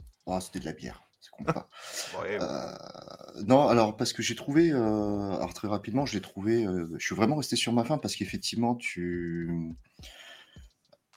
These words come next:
Speaker 1: au bout d'une heure, tu les vois pas passer. J'ai trouvé que c'était moins bien amené que l'épisode de fla-, de, du flashback du, de, de l'épisode trois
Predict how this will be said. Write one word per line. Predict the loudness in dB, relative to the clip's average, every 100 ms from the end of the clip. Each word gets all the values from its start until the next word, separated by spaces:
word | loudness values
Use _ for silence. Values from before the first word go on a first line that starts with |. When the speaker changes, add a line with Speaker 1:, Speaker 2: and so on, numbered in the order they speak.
| _ _
Speaker 1:
au | -2 2
bout | 4
d'une | 6 8
heure, | 6
tu | 4
les | 0
vois | 2
pas | 2 0
passer. | 0 0
J'ai | 0 0
trouvé | 2 2
que |
c'était | 2 2
moins | 6 6
bien | 6 4
amené | 4 4
que | 0
l'épisode | -8 -2 0
de | 0
fla-, | -4 -8
de, | -2 0 0
du | -2
flashback | -2 0 0 -2
du, | -6 -4 -2 -4 -4 -6 -8
de, | -8 -8
de | -6
l'épisode | -6 -4 -8 -6
trois | -2 -2